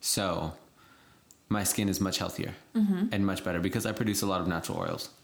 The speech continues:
Speaker 2: Right.
Speaker 1: However, twenty percent, which is not justifiably enough to be bitter about,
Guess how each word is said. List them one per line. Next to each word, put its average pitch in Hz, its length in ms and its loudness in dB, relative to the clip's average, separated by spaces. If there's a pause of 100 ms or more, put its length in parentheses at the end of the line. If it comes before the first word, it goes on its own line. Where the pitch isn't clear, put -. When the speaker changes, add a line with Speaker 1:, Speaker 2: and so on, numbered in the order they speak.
(460)
Speaker 2:
Right. 190 220 -4 (160)
Speaker 1:
However, 90 460 -2 (880)
twenty 147 240 2
percent, 90 480 -2 (260)
which 101 260 2
is 101 280 0
not 98 260 0
justifiably 90 1200 -2
enough 85 380 -2
to - 80 -4
be 87 100 2
bitter 87 280 0
about, 104 340 -2